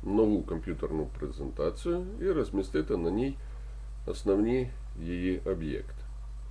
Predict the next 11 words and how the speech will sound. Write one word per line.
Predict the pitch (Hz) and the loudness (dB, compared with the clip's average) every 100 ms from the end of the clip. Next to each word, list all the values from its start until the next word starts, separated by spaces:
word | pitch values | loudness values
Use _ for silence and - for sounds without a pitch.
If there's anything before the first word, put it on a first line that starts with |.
| - - - - - - - - - - - - - - | -8 -8 -8 -8 -8 -8 -8 -8 -8 -8 -8 -8 -8 -4
Для | 98 127 | 0 0
цього | 180 151 | 2 2
слід | - 113 104 - - - | 2 2 2 0 -6 2
класнути | 104 92 95 85 87 | 4 4 2 -2 -2
правою | - 90 85 80 | 2 4 4 2
кнопочкою | 80 80 76 65 - - 71 69 - - - - - - - - - | 2 0 0 -6 -6 -4 -4 -4 -6 -8 -10 -10 -10 -10 -10 -10 -2
всередині | - 104 98 92 90 | 4 8 8 6 6
раніше | 95 110 104 - | 8 10 8 4
вже | 87 90 | 0 0
створеної | - - 101 87 82 78 | 0 2 4 6 6 4
вами | 80 87 76 73 | 4 4 2 -2